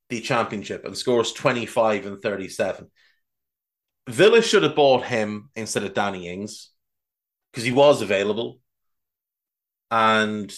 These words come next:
he went for thirty-four million. Now, I think they paid twenty-two for Ings, so I know it's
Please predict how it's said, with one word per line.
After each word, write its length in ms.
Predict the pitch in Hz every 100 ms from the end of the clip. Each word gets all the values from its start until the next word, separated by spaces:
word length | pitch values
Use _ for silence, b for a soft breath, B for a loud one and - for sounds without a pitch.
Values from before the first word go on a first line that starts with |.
| -
he 140 | 110
went 260 | 110 120 117
for 140 | -
thirty-four 720 | 107 - 117 107 104 - 107 98
million. 460 | 98 107 117 135 - _ _ _ _ _ _ _ _ _ _ _ _ _ - -
Now, 180 | 107 95
I 20 |
think 160 | 113
they 80 | 110
paid 420 | - 113 104 85 _ -
twenty-two 720 | - 113 98 - - 104 104
for 200 | - 92
Ings, 340 | 101 110 107
so 120 | -
I 40 | 107
know 200 | 117 110
it's 260 | - -